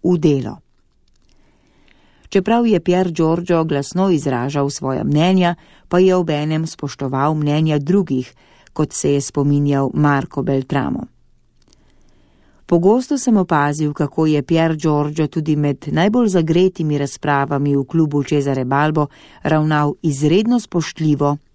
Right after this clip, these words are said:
in prijazno do nasprotnika, da bi pokazal, da nasprotuje neki ideji,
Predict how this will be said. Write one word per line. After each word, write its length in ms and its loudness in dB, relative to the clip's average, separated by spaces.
in 180 2
prijazno 640 2
do 120 -2
nasprotnika, 840 -4
da 120 0
bi 140 0
pokazal, 600 -2
da 120 0
nasprotuje 680 0
neki 400 0
ideji, 480 0